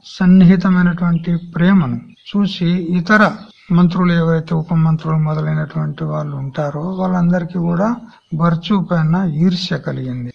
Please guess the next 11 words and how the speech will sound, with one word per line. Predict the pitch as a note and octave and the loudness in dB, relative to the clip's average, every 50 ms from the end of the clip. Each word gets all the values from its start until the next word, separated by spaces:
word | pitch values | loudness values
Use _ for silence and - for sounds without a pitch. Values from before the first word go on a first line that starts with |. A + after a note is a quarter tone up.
| _ _ - | _ _ 0
ఈర్ష్య | G3+ A3 A3+ G3+ A3 A3+ G3 | 2 2 2 2 0 0 0
కలిగి | - - E3+ D#3+ D#3+ D3+ E3+ G3 G#3+ G3+ F#3 E3+ | 0 2 2 2 2 2 2 2 2 2 2 2
వీరిద్దరిలో | E3+ F#3+ G3+ F#3 F#3 E3+ D#3 D3+ F3+ G#3+ G#3+ G#3 G3 G3+ G#3+ A#3 B3+ B3+ A#3 - - - D#3 | 2 2 2 2 2 2 2 2 2 4 4 4 4 4 4 2 0 -2 -4 -10 -12 -6 0
వైమనస్యాన్ని, | D#3 D#3+ E3+ F#3 G3+ G#3+ G#3+ G#3+ G#3 - - - G#3 G3+ G3+ G#3 G#3+ A3+ B3+ C4 - - - - _ _ _ D#3 | 4 6 8 8 10 10 8 8 6 2 0 0 2 4 6 6 6 6 6 4 0 -6 -14 -18 _ _ _ -4
భేదాభిప్రాయాన్ని | C3 C3+ D#3 F3+ F#3+ G#3 G#3 G#3 F#3 G3+ G3+ G3+ G#3 - - F#3+ F#3+ F#3 F#3+ G3+ A3 A3 | 0 4 4 6 6 6 6 6 6 4 2 2 0 0 0 0 2 4 4 4 4 4
సృష్టించాలి | - F#3+ E3+ E3 - - - E3+ D#3+ D#3+ - D#3+ D#3 D3+ D3 D#3 D3+ | 4 2 0 -2 -2 -2 -2 -2 0 0 0 -2 -2 -2 -2 -2 -4
అనేటువంటి | D3 D3+ D3+ D3+ D3 - D#3 D#3 E3 D#3+ G#3+ | -2 -2 -4 -4 -4 -4 -2 -2 0 0 -2
ఒక | F#3+ - - | -4 -4 -6
కుట్ర | D#3+ - - F#3 E3 - G3+ G3 | -10 -6 -4 -4 -2 0 0 0
పన్నారు | D3 C3+ C3+ B2 B2 A#2+ A#2 A2+ A2 - - _ _ _ - E3 | 0 0 -2 -4 -4 -4 -4 -6 -8 -10 -16 _ _ _ -8 -6
వాళ్ళందరూ | D3 C#3+ C#3 C3+ C3+ C3+ B2+ | -6 -4 -4 -6 -6 -8 -10